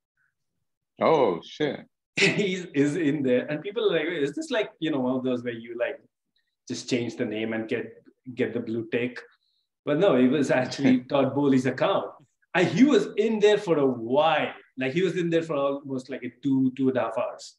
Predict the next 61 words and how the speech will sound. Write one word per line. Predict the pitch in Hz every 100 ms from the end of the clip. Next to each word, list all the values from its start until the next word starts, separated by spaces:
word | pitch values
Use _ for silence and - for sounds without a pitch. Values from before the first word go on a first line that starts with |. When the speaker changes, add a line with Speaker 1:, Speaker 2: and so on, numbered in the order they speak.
| _ _ _ _ _ _ _ _ -
Speaker 1:
Let | 120
me | 160
see | - 151
if | 123
he | 120
shows | - 131 110
up | 107 117
in | 110
a | 104
Twitter | - 131
space | 104 - 101 95 -
after | 98 95 110
they | 95 87
lose. | 92 87 - - - _ _ -
Speaker 2:
<laughs> | 587 605 605 - -
Speaker 1:
Or | - -
he | -
shows | 143 120 110
up | 110
after | 113 107 110
they | 101
win. | 95 107 98
That's | 110 120
not. | 123 - - 120 - 143
<laughs> | - -
He, | 139 - 113 - 131 - - -
Speaker 2:
You | 131 139 123
Speaker 1:
he | 202
Speaker 2:
know, | -
like, | 214
Speaker 1:
shows | 196 180
up | 165 -
after | 160 160 165 139
a | 123
win | 143 160 165 165 113
and | 110
after | 127 123 110
he |
steals | 107 - 135 123 117
a | 110
transfer. | - 117 113 - 98 90 87 - _ _
And | 104
then | 107 104
Speaker 2:
I |
Speaker 1:
he's | 185
Speaker 2:
think | 247 -
Speaker 1:
all |
Speaker 2:
he | 226 220
wants | 214 220
to | 196
Speaker 1:
old |
and | 151
Speaker 2:
know, | 156 165 135
like, | 135
he | -
Speaker 1:
cocky. | 151
Speaker 2:
wants | 160 160
to, | 151
like, | 143 143
"Are |
they, | 147